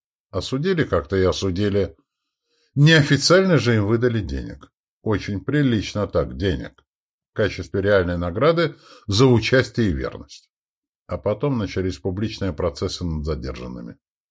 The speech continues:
Для этого у Кремлёвской стены соорудили в низине своеобразный эшафот, а на склонах, прилегающих к нему, поставили лавочки для зрителей. Как ни крути, а смертная казнь в те годы — шоу.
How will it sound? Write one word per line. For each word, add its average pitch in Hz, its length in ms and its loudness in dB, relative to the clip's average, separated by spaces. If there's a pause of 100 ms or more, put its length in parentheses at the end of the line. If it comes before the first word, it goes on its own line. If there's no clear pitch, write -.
(140)
Для 73 200 -4
этого 147 400 -4
у 131 40 -2
Кремлёвской 92 600 -4
стены 65 580 -10 (500)
соорудили 123 600 4
в 127 80 0
низине 117 480 2
своеобразный 98 800 2
эшафот, - 520 -8 (500)
а 92 140 -4
на 95 160 -2
склонах, 87 480 -4
прилегающих 85 800 -4
к - 20 -10
нему, 151 380 -2 (460)
поставили 139 440 2
лавочки 123 540 4
для 147 180 2
зрителей. 80 600 -4 (360)
Как 139 220 4
ни 135 120 2
крути, 117 320 -2
а 117 100 4
смертная 104 500 -2
казнь 101 300 -2
в 90 60 -10
те 107 120 -4
годы — 101 320 -4
шоу. 95 600 -2